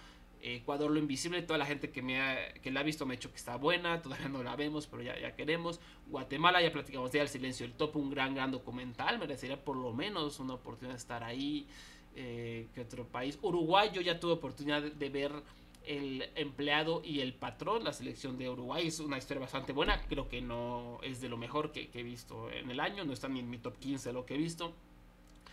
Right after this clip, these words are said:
Pero e-, es una película muy interesante, ¿no? Que utiliza como muy bien la fotografía para contar como estas diferencias entre clases sociales, ¿no?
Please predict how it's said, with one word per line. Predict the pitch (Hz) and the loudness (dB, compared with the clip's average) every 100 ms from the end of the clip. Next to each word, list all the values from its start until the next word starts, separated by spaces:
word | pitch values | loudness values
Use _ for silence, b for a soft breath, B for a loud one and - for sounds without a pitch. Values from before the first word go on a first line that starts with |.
| B B - | B B 0
Pero | 147 165 - - | 6 6 6 0
e-, | 190 190 | 0 2
es | 165 | 2
una | 160 | 2
película | 156 156 156 | 2 4 4
muy | 165 175 175 | 4 2 2
interesante, | 165 151 127 - 151 151 151 147 B B - | 2 0 0 4 4 4 0 -2 B B -8
¿no? | 147 143 139 | -2 -2 -2
Que | |
utiliza | 127 127 127 131 131 123 | -8 -4 -2 -2 -2 -4
como | - 117 120 117 | -4 -4 -4 -4
muy | 131 147 165 175 | -4 0 2 2
bien | 151 147 156 151 151 | 0 0 2 4 4
la | 131 | 2
fotografía | 127 127 123 127 135 - | -2 -2 -2 -2 -2 0
para | 139 143 143 B - - | 4 4 4 B -20 -6
contar | 147 127 139 147 | -4 0 2 2
como | 147 147 | 0 -2
estas | 127 135 | -2 -2
diferencias | 127 131 131 131 135 | -2 -2 -2 -2 -2
entre | 127 113 117 | -4 -6 -10
clases | 110 135 127 131 | -6 -6 -6 -8
sociales, | 131 - 160 135 120 117 120 | -8 -4 -2 -2 -4 -6 -6
¿no? | 123 - | -8 -10